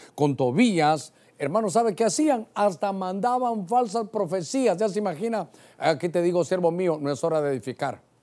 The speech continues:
Ya se imagina que venga un, un profeta y le diga, "Eh, a ti te digo, hermano Germán, ya deja de estar haciendo cultos en línea". Me parece que lo que él quiere es que no edifique.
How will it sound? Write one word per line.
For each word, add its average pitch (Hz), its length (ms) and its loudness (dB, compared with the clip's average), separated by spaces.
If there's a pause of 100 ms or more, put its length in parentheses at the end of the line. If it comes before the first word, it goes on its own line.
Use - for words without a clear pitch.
(600)
Ya 185 120 6
se - 80 0
imagina 190 380 0
que 156 120 0
venga 180 380 2
un, 170 440 0 (220)
un 185 180 0
profeta 185 440 0
y 175 40 4
le 175 60 4
diga, 185 260 2
"Eh, 143 100 0
a 135 120 2
ti 190 140 -4
te 170 160 0
digo, 190 240 0
hermano 170 280 -2
Germán, 175 380 -2 (220)
ya 165 180 2
deja 180 320 0
de 131 320 -2
estar 175 220 -2
haciendo 170 400 -2
cultos 180 320 -6
en 139 140 -2
línea". 151 340 -4 (1200)
Me 110 100 -10
parece 110 500 -6
que 147 100 -4
lo 117 140 -2
que 131 100 -6
él 110 80 -6
quiere 220 200 -2
es 330 100 -8
que 349 100 0
no 240 100 0
edifique. 127 600 -6